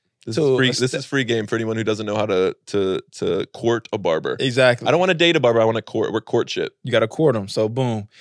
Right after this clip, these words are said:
Speaker 2: You gotta also, you know, as a white man, you get your hair cut a lot less, but you're gonna have to go a little bit more frequently just to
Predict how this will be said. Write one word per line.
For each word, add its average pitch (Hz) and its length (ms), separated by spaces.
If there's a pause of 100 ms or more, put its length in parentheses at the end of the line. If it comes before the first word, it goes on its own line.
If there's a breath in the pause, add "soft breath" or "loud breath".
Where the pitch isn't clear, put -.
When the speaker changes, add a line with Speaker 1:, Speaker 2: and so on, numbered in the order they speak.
(140 loud breath)
Speaker 2:
You 139 120
gotta 147 200
also, 151 400
you 139 80
know, 131 280
as 117 180
a 110 80
white 143 260
man, 156 300
you 117 280
get 120 240
your 123 80
hair 113 140
cut - 240
a - 20
lot - 180
less, 131 500 (300 soft breath)
but 117 100
you're 110 40
gonna 120 100
have 131 60
to 139 60
go 139 80
a 131 80
little 135 120
bit 165 100
more 175 180
frequently 160 580
just 139 240
to 135 160